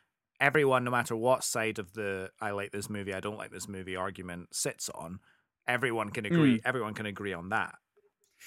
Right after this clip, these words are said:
Speaker 2: But it, but it too, it's, it's, I know you look, again, maybe this is me, right? But this is, but it took any pleasure. I couldn't derive any pleasure from this movie because of that.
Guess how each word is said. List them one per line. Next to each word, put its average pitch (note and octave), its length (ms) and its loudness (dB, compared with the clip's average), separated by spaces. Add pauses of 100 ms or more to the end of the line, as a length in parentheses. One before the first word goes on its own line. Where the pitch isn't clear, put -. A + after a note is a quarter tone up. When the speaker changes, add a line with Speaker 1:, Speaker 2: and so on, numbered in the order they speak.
(160)
Speaker 2:
But G#3 100 12
it, G3+ 160 8
but G3+ 100 8
it - 140 2
too, - 240 2
it's, - 320 4
it's, - 480 0
I A#3 60 8
know C4+ 80 4
you B3 180 4
look, A3 240 8
again, G3+ 300 8
maybe F#3 160 4
this E3+ 180 2
is D#3 100 -2
me, F3 200 6
right? B2 260 6
But D#3+ 160 0
this F#3+ 240 6
is, E3+ 160 2 (240)
but F3 100 6
it - 160 0
took - 380 0 (140)
any D#3+ 340 8
pleasure. C#3+ 640 8
I C#3 80 4
couldn't F#3 300 -4
derive D3+ 320 6
any C#3 160 2
pleasure D#3 340 0
from C3+ 220 2
this B2+ 160 -2
movie D3 260 2
because D3 400 0
of D3 100 -4
that. F3+ 200 0